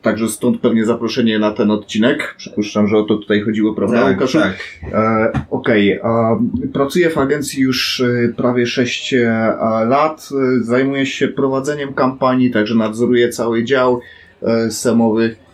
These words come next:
Speaker 2: Może zaczniemy w ogóle cały ten odcinek od wyjaśnienia, co tak naprawdę rozumiemy przez sem, bo wiemy, że seo jest tak naprawdę częścią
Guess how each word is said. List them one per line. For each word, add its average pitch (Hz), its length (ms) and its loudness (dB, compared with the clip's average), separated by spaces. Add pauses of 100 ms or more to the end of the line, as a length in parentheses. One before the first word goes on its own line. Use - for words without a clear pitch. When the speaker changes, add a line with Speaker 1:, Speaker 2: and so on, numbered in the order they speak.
(120)
Speaker 2:
Może 139 260 -4
zaczniemy 160 400 0
w 143 80 -4
ogóle 143 240 -2
cały 143 220 0
ten 139 120 -2
odcinek 131 760 -2 (120)
od 123 320 -2
wyjaśnienia, 131 560 0
co 156 160 -6
tak 143 200 -4
naprawdę 127 360 -2
rozumiemy 127 420 0
przez - 440 -6
sem, 104 300 2
bo 101 160 2
wiemy, 107 240 -2
że 98 260 -2 (320)
seo 117 480 0
jest 104 420 -6
tak 104 180 -8
naprawdę 117 500 0
częścią 117 840 0